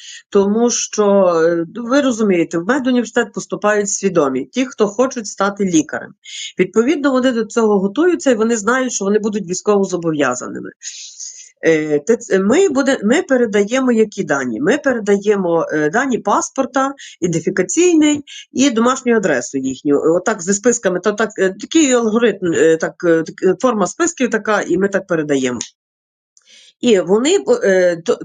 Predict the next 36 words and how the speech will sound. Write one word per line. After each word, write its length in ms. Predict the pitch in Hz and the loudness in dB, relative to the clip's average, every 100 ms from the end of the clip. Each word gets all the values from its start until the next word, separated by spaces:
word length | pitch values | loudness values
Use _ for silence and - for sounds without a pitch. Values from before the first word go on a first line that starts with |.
| - | -2
це 260 | 262 311 | 0 2
є 240 | 269 247 220 | 2 2 2
достатньо 760 | 220 - - 180 180 220 320 247 | 0 -2 0 -2 -2 -2 0 -2
для, 420 | 165 180 202 294 359 - - - | -2 0 0 -2 -8 -18 -8 0
е, 180 | 175 170 | 2 2
ш-, 140 | - | 0
е, 140 | 170 170 | 0 0
того, 320 | 170 277 403 | 2 2 2
щоб 220 | - 220 | 0 -2
зарахували 600 | 190 196 196 214 285 285 | 0 -2 0 0 2 0
їх 280 | 208 226 240 | 0 -2 -2
на 80 | 202 | -2
військовий 440 | 185 - 233 220 | -2 -2 0 2
облік 340 | - 196 202 202 | 2 0 -2 -4
в 40 | |
Т 120 | 190 | -6
Ц 140 | - - | -6 -6
К. 180 | - - _ _ _ - - - - - _ _ _ | -8 -8 _ _ _ -18 -16 -16 -20 -20 _ _ _
Пізніше, 840 | 247 285 - 320 262 - 277 320 - 180 170 202 | 0 0 2 4 4 2 0 0 -4 -12 -10 0
то 100 | 247 | 0
вже 160 | 254 247 | 2 2
я 200 | 226 220 | 2 2
не 180 | 233 262 | 0 0
знаю, 380 | 208 202 196 | 0 0 0
тому 180 | 208 220 | 2 0
що 100 | 208 | 2
то 80 | 226 | 2
є 140 | 220 | 2
нове, 480 | 202 214 208 196 170 - | 4 2 0 -2 -4 -2
але 200 | 190 185 | -2 0
я 180 | 233 | 0
так 200 | 269 254 185 | 0 -4 -4
думаю, 680 | 156 156 247 180 151 139 135 - 247 - | -2 2 4 4 0 -4 -8 -10 -14 -12
що 180 | - 202 | -2 -2
все 280 | - 262 | 2 2
рі-, 180 | 302 233 | 2 0